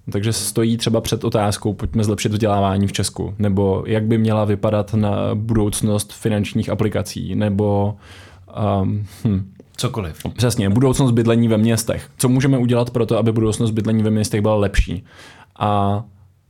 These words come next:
Speaker 1: tak, abychom si za, za rok, za dva ode dneška mohli sáhnout na nějaký výsledek. Aby to nebyla vize na papíře, ale aby to byl fungující projekt, služba, firma, produkt, cokoliv.
Speaker 2: Takže jako hledač cesty.
Speaker 1: Tak, mám, mám pocit, že, že se mi daří většinou,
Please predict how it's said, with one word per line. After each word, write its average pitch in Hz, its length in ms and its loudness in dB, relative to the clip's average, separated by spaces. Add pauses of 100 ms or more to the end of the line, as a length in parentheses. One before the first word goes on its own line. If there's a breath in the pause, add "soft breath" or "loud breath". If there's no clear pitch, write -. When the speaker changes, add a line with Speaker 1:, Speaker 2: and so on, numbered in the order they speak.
(760)
Speaker 1:
tak, 120 440 -2 (100)
abychom 113 760 2
si 113 220 0
za, 107 300 2
za 110 100 2
rok, 113 160 0
za 117 100 0
dva 110 160 0
ode 107 180 2
dneška 110 280 -2
mohli 113 200 2
sáhnout 117 420 2
na 120 60 0
nějaký 110 340 0
výsledek. 101 480 -2
Aby 104 180 -2
to 104 100 0
nebyla 107 240 2
vize 107 160 2
na 98 100 2
papíře, 123 560 0
ale 107 160 0
aby 107 140 0
to 107 100 -2
byl 107 140 0
fungující 104 500 -2
projekt, 95 340 -2
služba, 101 480 -2
firma, 98 500 0 (120)
produkt, 101 460 -2
cokoliv. 95 440 -4 (680 loud breath)
Speaker 2:
Takže 113 140 -2
jako 113 160 -2
hledač 117 460 0
cesty. 98 420 -8 (840 loud breath)
Speaker 1:
Tak, 98 380 -2
mám, 113 200 0
mám 123 160 2
pocit, 117 260 -2
že, 117 260 2
že 113 120 0
se 120 80 0
mi 113 120 2
daří 110 260 0
většinou, 107 600 -2